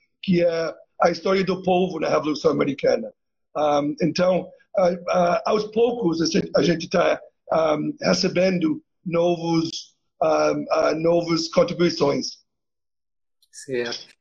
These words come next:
Speaker 2: É, é interessante, você, você tava falando de como esses mitos aparecem na, na produção didática, aparecem no cinema, aparecem na literatura, tal, aparecem nos esportes também, né?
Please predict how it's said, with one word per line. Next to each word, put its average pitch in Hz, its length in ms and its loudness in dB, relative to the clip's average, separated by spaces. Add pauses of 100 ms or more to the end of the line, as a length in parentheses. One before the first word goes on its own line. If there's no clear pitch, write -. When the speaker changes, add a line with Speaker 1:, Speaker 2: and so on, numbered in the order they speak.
(220)
Speaker 2:
É, 143 260 0
é 147 40 0
interessante, 143 540 0
você, 165 380 0
você - 140 -4
tava 170 240 2
falando 147 400 -2
de 135 80 -8
como 156 220 -8
esses 147 280 -12
mitos 147 240 -12
aparecem 123 760 -6
na, 127 440 0 (120)
na 139 120 -8
produção 139 440 -10
didática, 135 800 -10 (440)
aparecem 135 500 -4
no 135 80 -10
cinema, 135 480 -12
aparecem 123 480 -10
na 127 80 -10
literatura, 123 1080 -10
tal, 160 160 -12 (240)
aparecem 202 480 -4
nos 233 140 -6
esportes 185 640 -2
também, 170 400 -8 (180)
né? 147 160 -14